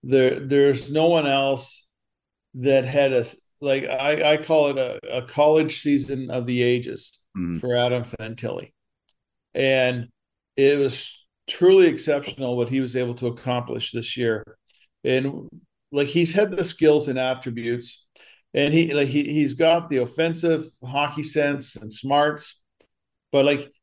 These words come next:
Speaker 1: he's got that physical component to his game to go along with his skills and smarts, which makes him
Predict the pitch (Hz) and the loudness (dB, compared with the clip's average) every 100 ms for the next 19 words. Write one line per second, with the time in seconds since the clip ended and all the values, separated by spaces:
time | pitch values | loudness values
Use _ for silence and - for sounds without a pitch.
0 | _ 175 214 - 185 160 147 135 120 - | _ 0 0 2 4 4 4 0 -2 -14
1 | - 156 160 160 151 131 131 123 131 127 | -8 0 0 0 -2 -4 -6 -6 -4 -2
2 | 123 123 143 127 120 120 131 120 113 123 | -4 -6 0 0 0 0 -2 -2 -4 -2
3 | 131 127 135 135 123 120 120 - 139 131 | 0 2 4 2 0 -4 -6 -4 0 0
4 | 123 120 117 - 139 139 123 - 120 120 | 0 -6 -10 -8 -4 -2 -2 -6 -10 -6
5 | 135 135 - 131 123 | -6 -6 -8 -8 -10